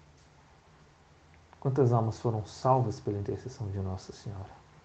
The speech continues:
Então,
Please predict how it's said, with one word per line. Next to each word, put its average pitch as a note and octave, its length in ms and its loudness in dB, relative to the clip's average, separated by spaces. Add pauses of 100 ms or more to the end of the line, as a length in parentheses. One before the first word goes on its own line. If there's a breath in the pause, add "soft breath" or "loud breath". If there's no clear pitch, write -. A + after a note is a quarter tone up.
(1900 loud breath)
Então, C3+ 440 4